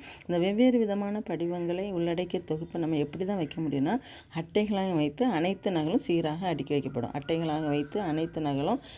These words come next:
சீராக அடுக்கி வைக்கப்படுகிறது. அடுத்து என்ன சொல்லலாம்னு சொன்னேன்னு சொன்னா, பாரு, அலகு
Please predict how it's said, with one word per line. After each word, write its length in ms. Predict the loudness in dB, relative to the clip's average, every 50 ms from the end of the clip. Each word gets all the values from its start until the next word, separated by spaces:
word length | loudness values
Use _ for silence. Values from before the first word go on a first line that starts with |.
| -18 -18
சீராக 580 | -6 -2 0 0 2 2 0 -2 -2 -2 0 0
அடுக்கி 320 | 0 0 0 0 -2 -2
வைக்கப்படுகிறது. 800 | -2 0 -2 -4 -4 -2 -2 -2 -2 -2 -2 -4 -4 0 0 0 0 -2 -6 -16 -18 -18 -20 -8 -4
அடுத்து 380 | -4 0 0 0 2 4 2 4 4 2 0 -2 -12 -20 -10 -4
என்ன 260 | -2 0 2 0 0 0
சொல்லலாம்னு 480 | -2 -2 -2 0 0 -2 -2 -4 -6 -6
சொன்னேன்னு 280 | -4 -4 -2 -2 -4 -4
சொன்னா, 320 | -4 -4 -2 0 0 0 0 -2 -4 -8 -16 -20 _ _
பாரு, 320 | -4 -4 -2 0 0 -2 -2 -4 -4 -6
அலகு 540 | -4 -2 -2 -2 -2 -4 -4 -4 -4 -4 -4